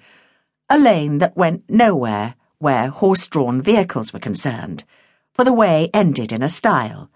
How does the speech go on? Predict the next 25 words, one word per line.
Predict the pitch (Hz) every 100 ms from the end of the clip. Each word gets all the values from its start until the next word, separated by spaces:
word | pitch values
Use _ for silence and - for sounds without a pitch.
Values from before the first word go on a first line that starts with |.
| _ _ _ _ _
beyond | - 190 143 143
which | 143 -
green | - 185 190 190
meadows | 220 170 101 95
stretched | - - 170 - -
away | 185 180 123 113
towards | - 123 104 -
the |
next | 107 - -
village. | 147 110 98 - - _ _ _ _ _ _ _ _ _ _ _ _ _ _ _ _
Her | 311
eyes | 247 226 208 208
and | 226
ears | - 226 156 117 -
focused | - 151 - 139 -
on | 131
the | 151
window, | 214 196 170 143 170 - - _ _ _ -
Lily | 294 233 175 208
could | - 226
no | 240
longer | 247 233 220
see | 220 - 226
or | 139 165
hear | 247 214